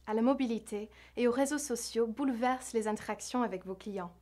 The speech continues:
Les directions financières les plus innovantes sont prêtes. Elles utilisent Digital Collection, une application sociale unique pour offrir une nouvelle expérience client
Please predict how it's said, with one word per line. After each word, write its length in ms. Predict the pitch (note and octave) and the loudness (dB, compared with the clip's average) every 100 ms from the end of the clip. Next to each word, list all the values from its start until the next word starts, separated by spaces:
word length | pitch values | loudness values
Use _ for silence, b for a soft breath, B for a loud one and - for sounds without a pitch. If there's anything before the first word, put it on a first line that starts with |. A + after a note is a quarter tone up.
| _ _ _ _ _ b b b b | _ _ _ _ _ b b b b
Les 120 | B3 B3 | 0 2
directions 540 | D4 D4+ D4 - B3+ | 4 2 2 4 4
financières 520 | B3 A3+ G#3+ - A3 | 4 2 2 0 2
les 120 | A3+ | 2
plus 360 | A#3 - D#4 B3+ | 0 0 0 4
innovantes 580 | A3 G3+ G3 B3 - - | 4 2 -2 -8 -10 -14
sont 220 | - E4 | -2 -2
prêtes. 520 | D#4+ - F3+ - - - _ - _ b b b | 0 -6 -8 -10 -16 -18 _ -20 _ b b b
Elles 160 | A3 A3+ | 0 0
utilisent 540 | A#3+ B3 G#3+ A#3 B3 - | 0 -2 0 0 -2 -4
Digital 540 | - B3+ C4+ C#4 D4+ | -2 0 0 0 -2
Collection, 680 | D4 B3 G3+ - - F#3 F3 - _ _ _ b b - | -2 -2 -2 -4 -8 -8 -10 -14 _ _ _ b b 2
une 120 | A#3+ | 4
application 540 | A#3+ C4 C4 A#3+ B3 | 4 2 0 0 2
sociale 560 | A#3+ - D4 - A3+ A3 | 2 0 -2 2 2 4
unique 460 | A3 G#3 A3+ - - | 2 0 -2 -10 -4
pour 140 | A#3+ A#3 | 2 2
offrir 460 | A#3+ - C4 C#4 C4+ | 0 0 0 0 2
une 160 | A#3 | 4
nouvelle 240 | C4 D4 B3+ | 6 4 2
expérience 580 | A3+ - A3 G#3 G3 - | 0 -4 -6 -4 -6 -8
client 400 | - F#3 F#3+ | -10 -8 -8